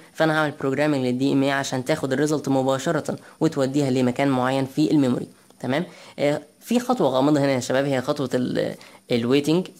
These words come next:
استنى كدي تايم عشان يحصل اكوزيشن بشكل سليم وما يكونش في مشاكل. الحتة دي مشروحة في الداتا شيت ومشروحة في العديد من الاماكن على الانترنت، ولكن اللي بيحصل ان في ناس بتخاف وبتحط الديلي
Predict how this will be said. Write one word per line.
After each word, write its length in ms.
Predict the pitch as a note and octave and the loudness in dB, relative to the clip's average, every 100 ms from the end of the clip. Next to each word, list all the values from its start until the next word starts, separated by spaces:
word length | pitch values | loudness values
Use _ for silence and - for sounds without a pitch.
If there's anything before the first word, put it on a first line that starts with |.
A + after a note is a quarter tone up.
| - | -10
استنى 340 | - D#3 D#3+ | -2 0 0
كدي 360 | C3+ B2+ B2+ D3+ | -2 -4 -2 -2
تايم 260 | C3+ D3 C3+ | 0 -2 -2
عشان 420 | B2 C3+ D3+ D#3 - - - | -4 -2 -2 -2 -8 -14 -4
يحصل 340 | D#3+ D#3+ - | -4 -2 -4
اكوزيشن 460 | C3 C3 C#3 D3 B2 | -2 -2 -2 0 -2
بشكل 380 | B2+ E3 E3 D3+ | -2 -4 -4 -6
سليم 380 | C#3+ D3+ F3+ F3+ - - D3 | -2 0 0 -2 -10 -8 -2
وما 220 | D3 C#3 | 0 2
يكونش 300 | C3+ D#3 - | 0 -2 -2
في 120 | C#3+ | -2
مشاكل. 320 | B2 B2+ - | -2 -2 -8
الحتة 280 | - G3+ F3 | -8 -6 -2
دي 80 | E3+ | 0
مشروحة 320 | D#3 - C#3+ | 0 -2 -6
في 80 | - | -4
الداتا 260 | C3 C3 | -4 -4
شيت 260 | B2 E3+ F#3+ - - - | -4 -4 -6 -14 -20 -4
ومشروحة 720 | D3 D#3+ E3 D#3+ C#3+ - D#3 | 0 4 4 2 0 -2 -4
في 80 | C3 | -2
العديد 300 | B2 C3+ D3+ | -2 0 2
من 60 | C#3 | 0
الاماكن 340 | A#2+ D3 D3+ | 0 -2 -2
على 120 | C3 | -2
الانترنت، 460 | - C3+ D3 G3 - - | -2 -4 0 0 -2 -2
ولكن 300 | D3+ G3+ D#3 | -2 0 0
اللي 120 | C3 | 0
بيحصل 360 | D#3 - C#3 | -2 -4 -2
ان 140 | B2+ B2 | -2 0
في 100 | E3 | 0
ناس 140 | E3+ | -2
بتخاف 380 | C#3+ - E3 D#3+ | -4 -4 -4 -2
وبتحط 340 | C3+ - E3 | -6 -6 -4
الديلي 400 | C#3+ B2+ C#3+ D#3 | -4 0 2 0